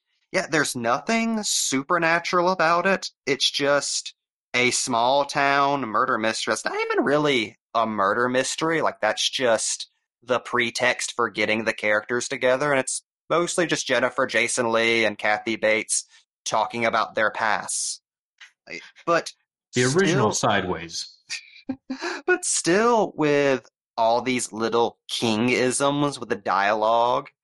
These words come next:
Speaker 1: and the situations, and it's shot very, very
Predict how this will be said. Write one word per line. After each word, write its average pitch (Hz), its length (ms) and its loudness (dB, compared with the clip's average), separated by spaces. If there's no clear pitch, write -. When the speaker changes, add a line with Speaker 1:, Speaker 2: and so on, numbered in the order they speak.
Speaker 1:
and 117 340 2
the 107 60 0
situations, 110 880 -2
and 131 80 -2
it's - 140 -2
shot - 720 -2
very, 101 960 0
very 101 880 -2